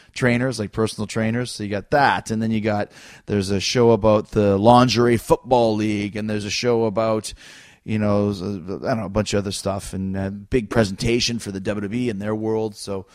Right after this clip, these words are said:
it was cool. It was, it was fun to be involved, um,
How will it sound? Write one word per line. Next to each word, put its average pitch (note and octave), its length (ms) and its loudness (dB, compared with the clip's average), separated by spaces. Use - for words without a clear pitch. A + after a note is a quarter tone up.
it - 80 -2
was A3 140 4
cool. A#3 400 4
It C#3+ 60 -4
was, C#3+ 200 -2
it E3 60 -4
was D3 140 -4
fun F3+ 200 0
to F#3 80 2
be E3+ 80 0
involved, C#3 600 2
um, A2 560 -2